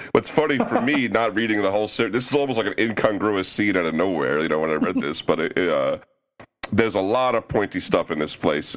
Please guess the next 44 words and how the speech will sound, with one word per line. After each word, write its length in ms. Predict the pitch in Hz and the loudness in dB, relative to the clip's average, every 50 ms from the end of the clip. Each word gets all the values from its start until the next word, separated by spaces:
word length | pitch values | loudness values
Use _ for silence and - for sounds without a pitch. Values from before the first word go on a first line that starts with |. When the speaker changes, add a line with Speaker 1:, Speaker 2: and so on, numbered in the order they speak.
| - | 0
Speaker 1:
and, 340 | - 85 82 80 80 80 78 | 0 0 2 0 0 -2 0
uh, 380 | 78 80 82 82 82 80 76 73 - _ _ _ _ | 0 0 0 0 0 0 -2 -4 -6 _ _ _ _
<laughs> 240 | _ _ _ _ - | _ _ _ _ 0
yeah, 280 | 101 98 82 67 - | 0 2 2 0 0
he's, 280 | 92 104 120 120 120 - | -2 -2 -2 -2 -2 -2
he's 160 | - 127 127 | -4 -2 0
about, 300 | 131 127 113 107 - - | 0 0 0 0 -2 -2
like, 160 | 90 92 82 | -2 -2 0
there's, 180 | 92 92 87 85 | 0 0 0 0
like, 100 | 92 - | -2 -2
a 80 | 73 - | -4 -4
sickle, 600 | - - - 127 123 - 131 127 135 131 - - | -4 -2 -2 0 0 0 0 -2 -2 -6 -6 -4
you 100 | - 98 | -2 0
know 80 | 101 107 | 0 0
what 100 | 113 113 | 0 0
I 40 | 110 | 0
mean? 180 | 117 120 120 | -2 -2 0
That 100 | 107 95 | 0 0
looks 220 | 95 110 - - - | -2 -2 -2 -2 -2
like 120 | 101 95 | 0 0
Speaker 2:
Yeah. 140 | - 185 - | 0 0 0
Speaker 1:
there's 140 | 165 151 - | -2 -2 -2
so-, 220 | - - - - _ _ _ _ _ _ - | -4 -6 -6 -6 _ _ _ _ _ _ -2
there's 140 | 107 104 - | -2 0 0
some 160 | - 135 120 | -2 -2 -2
sort 240 | - - 135 127 107 | -2 -2 0 0 0
of 80 | 87 | 0
a 80 | 85 85 | -2 -2
hal-, 320 | - - - 110 120 131 - - | 0 0 0 0 0 0 -4 -2
halberd 500 | - - 113 139 143 139 151 156 156 151 | 0 2 2 2 0 0 -2 0 -2 -2
or 80 | 156 139 | -4 -2
something, 400 | - 147 143 - - 147 147 143 | 0 -2 -2 0 -2 -2 0 0
you 80 | 131 131 | 0 2
know, 140 | 143 143 | 2 2
like, 200 | 139 127 123 98 | 0 0 0 0
like 160 | - 87 87 82 | 0 0 0 0
what 180 | 87 80 - | 0 -2 0
the 100 | 90 85 | -2 -4
Swiss 340 | - - - 120 127 123 - | -4 -2 0 0 0 2 2
Army 260 | 117 117 127 127 127 127 | 0 0 2 0 0 0
uses. 420 | 127 139 131 131 135 135 135 127 | -2 -2 -2 -4 -4 -6 -6 -4
So 280 | - - 95 90 90 90 | 0 0 2 2 2 0
it's, 200 | 87 - - - | -2 -2 -2 0
uh, 380 | 95 90 87 87 87 95 92 | 2 2 2 2 2 0 0